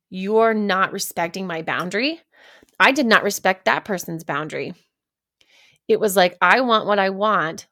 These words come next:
Well, hell, I could have gone taken care of myself, right?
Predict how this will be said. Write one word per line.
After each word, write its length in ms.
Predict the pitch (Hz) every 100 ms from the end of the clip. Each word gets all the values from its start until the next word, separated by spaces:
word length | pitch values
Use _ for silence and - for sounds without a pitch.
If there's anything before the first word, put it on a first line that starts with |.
| -
Well, 200 | 214 214
hell, 220 | 240 247
I 120 | 233
could 140 | 240
have 100 | 208
gone 220 | 196 196 196
taken 320 | 208 202 190
care 200 | 196 185
of 80 | 190
myself, 800 | 165 165 - 403 - - - _ _ -
right? 320 | 185 196 247